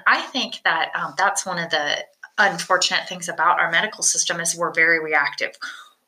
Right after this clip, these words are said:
We wait until there is a diagnosis and something is broken before we start looking at and intervening to, to become healthier and,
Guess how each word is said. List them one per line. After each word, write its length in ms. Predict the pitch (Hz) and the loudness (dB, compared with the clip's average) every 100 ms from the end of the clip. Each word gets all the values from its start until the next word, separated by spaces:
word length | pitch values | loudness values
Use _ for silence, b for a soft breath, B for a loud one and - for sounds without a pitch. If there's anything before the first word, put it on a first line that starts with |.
| 196 | -4
We 140 | 214 | -4
wait 460 | 180 165 160 185 - | 0 0 0 -2 -4
until 760 | 190 190 - 175 160 151 143 - - | -4 0 0 2 2 2 -2 -4 0
there 160 | 165 | 0
is 160 | 165 - | 2 -2
a 120 | 160 | -2
diagnosis 760 | 165 160 165 160 165 170 156 - | 0 2 0 0 0 0 0 -2
and 160 | 165 | 0
something 380 | - 202 262 262 | -2 0 -2 -2
is 140 | 165 | -2
broken 580 | - - 208 277 165 151 | -2 2 2 2 -2 -2
before 360 | 165 156 190 180 | -6 -2 2 2
we 260 | 185 170 | 2 -2
start 360 | - - 175 - - _ | -2 2 2 2 -4 _
looking 540 | 190 185 190 208 185 170 | -6 -4 -2 0 0 0
at 300 | 156 143 - | 0 0 0
and 160 | - | -6
intervening 760 | - 175 165 156 165 160 143 147 - _ _ - _ - - - | -4 0 2 2 0 -2 -2 -6 -16 _ _ -20 _ -10 -4 0
to, 280 | 196 160 - | 2 0 -2
to 200 | - - - | -4 -4 -2
become 440 | 175 170 - 175 | -6 -6 -4 -4
healthier 580 | 170 175 185 - 156 156 | 0 2 2 2 -2 0
and, 240 | - 170 | 0 -2